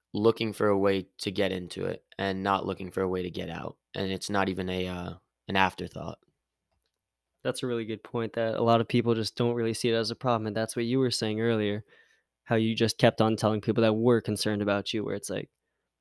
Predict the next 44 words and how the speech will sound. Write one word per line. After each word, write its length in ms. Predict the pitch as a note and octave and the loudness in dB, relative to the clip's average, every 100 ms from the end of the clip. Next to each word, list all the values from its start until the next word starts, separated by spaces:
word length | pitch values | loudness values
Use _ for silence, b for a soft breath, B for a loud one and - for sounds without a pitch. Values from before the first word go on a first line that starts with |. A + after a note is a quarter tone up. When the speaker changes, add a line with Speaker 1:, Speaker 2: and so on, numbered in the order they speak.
| _ - | _ -4
Speaker 2:
you 100 | A2+ | -2
were 60 | |
just 200 | A2 G#2 | 0 0
saying, 300 | - G#2+ G#2 | 0 0 -2
"It's 260 | - - - | -4 -4 0
not 200 | A2+ G#2+ | 2 2
a 60 | A2 | 2
problem, 440 | A2+ G#2 G#2+ G#2 | 2 2 2 0
I 80 | G#2 | -2
can 140 | A2+ | -4
stop 280 | - G#2+ G#2 | -2 -2 -2
whenever 260 | A2 G#2+ G#2+ | -2 -2 0
I 60 | |
want," 280 | G#2 G#2+ G2+ | 0 0 0
which 160 | A2+ A2 | 0 2
I 100 | G#2+ | 0
hear 240 | - C3 | 2 4
a 60 | A2+ | 4
lot 360 | A2+ G#2+ G2 - _ | 4 2 0 -8 _
from 440 | - G#2 G2+ G#2 _ _ _ _ _ _ _ - | -6 -4 -6 -10 _ _ _ _ _ _ _ 0
younger 300 | A#2 A2+ A2 | 2 2 2
people 600 | A2+ G#2+ G#2+ G#2 A2 - | 0 0 0 -2 -4 -8
with 180 | A2+ A2 | -6 -4
these 200 | A2+ G#2+ | -2 -2
addictions, 680 | G#2+ - G#2 - G#2+ A2 - b b b b | -4 -6 -4 -4 -6 -6 -10 b b b b
and 120 | A#2+ | 2
it 80 | A2+ | 8
does 200 | C3 B2+ | 10 10
become 280 | B2 A#2 A2+ | 6 4 0
a 60 | |
problem 320 | G#2+ A2 G#2+ | 0 0 0
later 280 | G#2+ A2 A2+ | 0 2 2
on 320 | A#2 G#2+ G#2 | 2 2 0
because 260 | G#2 - G#2 | -4 -4 -2
you 80 | G#2 | -2
don't 280 | - A2 G#2 | 2 2 2
want 280 | G#2+ G2+ - | -2 -2 -2
these 180 | G#2 | -4
things 280 | - G#2+ G#2 | -2 -4 -2
to 100 | - | -4
progress 560 | A2 G#2+ G#2 G2+ G#2 - | -2 -2 2 0 0 -4
and 120 | G#2 | -4
turn 220 | - G2+ | -4 -4
into 280 | G2+ G2 | -4 -4